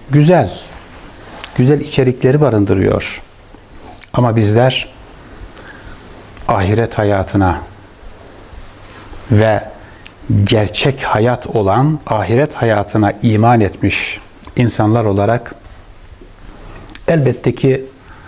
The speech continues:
şekerlerle, tatlılarla, ziyaretlerle süslenmiş olan bu bayramları idrak edeceğiz.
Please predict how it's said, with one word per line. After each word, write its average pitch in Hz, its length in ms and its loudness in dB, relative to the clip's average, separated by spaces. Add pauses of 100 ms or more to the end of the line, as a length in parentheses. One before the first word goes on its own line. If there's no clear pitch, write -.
(960)
şekerlerle, 110 1080 0 (280)
tatlılarla, 104 840 0 (840)
ziyaretlerle 104 1000 2 (920)
süslenmiş - 760 2
olan 101 360 2 (1000)
bu 110 240 2
bayramları 101 760 2 (100)
idrak 104 420 0
edeceğiz. 131 640 2